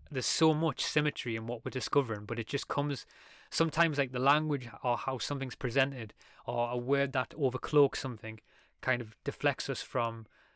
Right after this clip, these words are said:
what we truly feel and are known, you know? Like, a hundred percent, I, I, I know for a fact if we were kind of in a room together and we were, like, tapped in, we'd be, like, would be feeling it, you know? Like, you'd be, you'd a hundred percent be feeling it. <laughs>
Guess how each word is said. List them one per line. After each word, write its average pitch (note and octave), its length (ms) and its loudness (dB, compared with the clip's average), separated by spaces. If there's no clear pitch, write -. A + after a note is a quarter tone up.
what A#2+ 220 -2
we B2+ 80 -8
truly B2+ 320 -2
feel C#3 340 0
and A2+ 100 -6
are A2+ 100 -4
known, B2+ 260 -4
you A2 100 -10
know? A2+ 200 -12
Like, C3 100 2
a C3+ 80 6
hundred E3 220 6
percent, D#3+ 320 4
I, C#3 120 2
I, C#3 120 0
I D3 80 2
know E3+ 160 4
for - 80 -2
a E3 60 -2
fact - 320 0
if B2 60 -6
we D#3 180 6
were D3+ 140 4
kind D3 200 -2
of C3+ 80 -2
in C#3 60 -2
a C3+ 80 -2
room C#3+ 200 4
together G#2+ 380 -4
and B2+ 180 -6
we B2+ 160 0
were, B2 100 -2
like, A#2+ 240 -2
tapped - 320 -2
in, A#2 280 2
we'd B2+ 160 0
be, C#3 80 0
like, A#2+ 260 0
would C3+ 140 -4
be C3+ 80 0
feeling D3 420 4
it, A2+ 100 -6
you A2 80 -8
know? B2 320 -2
Like, C3+ 160 2
you'd C3 160 0
be, C3 80 -2
you'd C3+ 280 -6
a - 20 -10
hundred D3+ 240 2
percent C#3+ 260 -4
be A#2+ 100 -6
feeling A2 460 0
it. C#3 240 4
<laughs> - 0 -